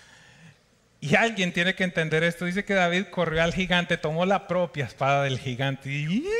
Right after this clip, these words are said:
¡fácate! Le cortó la cabeza. La afrenta del enemigo,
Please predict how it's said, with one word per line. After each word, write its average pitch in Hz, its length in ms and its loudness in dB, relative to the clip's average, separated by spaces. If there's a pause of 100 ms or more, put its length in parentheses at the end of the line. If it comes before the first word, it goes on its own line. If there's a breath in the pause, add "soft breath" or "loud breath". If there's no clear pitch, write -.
(300)
¡fácate! 151 520 0 (280 loud breath)
Le 170 220 0
cortó 160 360 -2
la 170 140 -2
cabeza. 131 420 -4 (3250 loud breath)
La 139 140 0
afrenta 180 560 -2
del 139 120 -2
enemigo, 139 640 -4